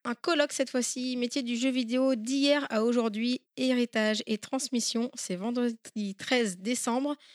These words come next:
à la Cité des Sciences et de l'Industrie. On aura des thèmes comme regard de chercheurs, donc des travaux universitaires sur l'évolution de la production des jeux vidéo. Le di-, le game design, ça s'apprend.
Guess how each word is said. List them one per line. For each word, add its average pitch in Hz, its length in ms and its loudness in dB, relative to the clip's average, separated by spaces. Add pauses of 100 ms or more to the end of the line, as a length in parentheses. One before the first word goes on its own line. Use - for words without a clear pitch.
(220)
à 196 80 0
la 175 100 0
Cité 254 300 -4
des 220 120 -2
Sciences 285 540 -2
et 202 100 -4
de 190 100 -4
l'Industrie. 254 680 -2
On 185 100 -6
aura 208 300 0
des 208 120 0
thèmes 226 280 0
comme 220 280 0
regard 214 520 2
de 185 100 -2
chercheurs, 214 640 -2
donc 180 100 -8
des 170 100 -6
travaux 226 440 0
universitaires 196 640 -4
sur - 180 -6
l'évolution 240 680 0
de 226 80 2
la 180 120 -2
production 220 520 -2
des 180 100 -4
jeux 196 140 0
vidéo. 202 380 0 (580)
Le 254 140 4
di-, 254 260 4
le 226 140 4
game 269 240 2
design, 247 460 2
ça 208 220 -2
s'apprend. - 380 -2